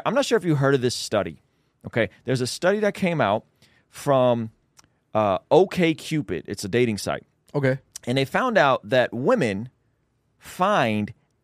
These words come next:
Speaker 1: eighty percent of men below average looking.
Speaker 2: Yo, what?
Speaker 1: Women find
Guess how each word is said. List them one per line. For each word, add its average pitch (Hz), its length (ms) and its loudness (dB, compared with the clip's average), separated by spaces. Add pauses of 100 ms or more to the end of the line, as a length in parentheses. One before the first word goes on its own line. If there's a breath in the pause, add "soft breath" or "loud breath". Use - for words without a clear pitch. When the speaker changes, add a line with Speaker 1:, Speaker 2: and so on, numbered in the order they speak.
Speaker 1:
eighty 294 420 4
percent 220 640 -2 (280)
of 123 200 2
men 127 500 0 (840)
below 139 880 2 (320)
average 107 540 0
looking. 80 400 -8 (760)
Speaker 2:
Yo, 113 480 0
what? 339 200 -2 (600)
Speaker 1:
Women 147 400 0
find 127 400 -2